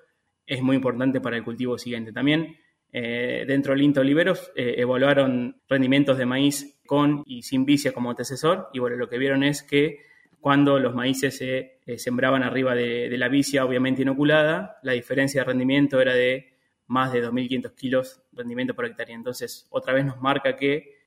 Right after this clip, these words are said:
un cultivo de legumbre antecesor inoculado mejora mucho la performance del cultivo,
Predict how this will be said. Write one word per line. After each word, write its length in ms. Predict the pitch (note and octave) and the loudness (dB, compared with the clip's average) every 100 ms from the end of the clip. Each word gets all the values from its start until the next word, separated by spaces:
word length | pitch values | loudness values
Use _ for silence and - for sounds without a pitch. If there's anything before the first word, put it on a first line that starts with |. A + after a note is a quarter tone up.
| - | -2
un 120 | D#3 | 0
cultivo 640 | C#3+ C3+ C3+ C3+ C#3 C3 | 2 2 2 2 2 2
de 100 | B2+ | 0
legumbre 460 | B2+ C3 C#3 C3 B2+ | 0 2 2 2 2
antecesor 580 | B2 B2 B2 B2+ A#2 - _ _ _ | -2 -6 -6 -6 -6 -10 _ _ _
inoculado 800 | D#3+ D#3 C#3+ D3+ D#3 D#3+ E3 E3+ | 2 2 4 4 6 6 4 0
mejora 400 | C#3+ A#2 - B2+ | -6 -6 -2 0
mucho 340 | B2+ C3+ C3+ C3 | 2 0 0 -2
la 240 | A#2+ A#2 | -4 -4
performance 640 | C3+ B2 - C3 C3 C3+ - | -4 -4 -2 -2 -2 -6 -10
del 200 | A#2+ A2 | -12 -12
cultivo, 600 | A#2 A#2+ A#2+ A#2+ A#2 | -10 -6 -4 -4 -8